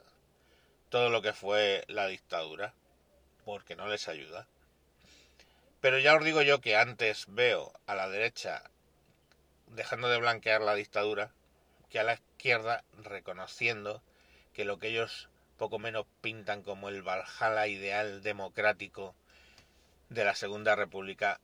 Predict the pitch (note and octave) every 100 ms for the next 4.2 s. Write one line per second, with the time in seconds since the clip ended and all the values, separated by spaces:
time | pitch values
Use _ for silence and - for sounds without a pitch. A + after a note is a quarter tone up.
0 | - A#2 - G#2+ G2+ G2+ G2 A2 G2 F#2+
1 | - F#2 F2+ _ - G#2 G2+ G2 G2+ _
2 | - A2 G2 - G2 - _ G2+ F#2+ F2+
3 | F2+ - G2 G2 F2+ F2 F#2+ G2 F2+ F#2
4 | - -